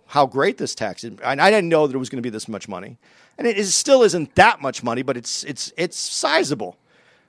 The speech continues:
Uh, and so, like I said, since I didn't know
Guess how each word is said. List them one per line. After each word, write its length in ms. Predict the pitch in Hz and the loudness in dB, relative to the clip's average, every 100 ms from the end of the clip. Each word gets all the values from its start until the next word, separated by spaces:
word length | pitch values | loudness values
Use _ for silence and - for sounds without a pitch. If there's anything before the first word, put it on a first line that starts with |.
| _ _ _ _ _ | _ _ _ _ _
Uh, 360 | 156 147 131 - _ _ _ _ _ _ _ _ _ _ _ _ _ _ _ _ _ _ _ _ _ _ _ _ _ _ | 2 4 2 -2 _ _ _ _ _ _ _ _ _ _ _ _ _ _ _ _ _ _ _ _ _ _ _ _ _ _
and 220 | 180 160 | -6 -4
so, 100 | 139 | -4
like 160 | 175 165 | -4 -2
I 60 | 151 | -2
said, 260 | - 175 | 2 2
since 160 | - 143 | 2 0
I 100 | 143 | 0
didn't 340 | 151 147 143 | 0 -4 -2
know 520 | 147 180 196 135 156 | 4 8 8 6 2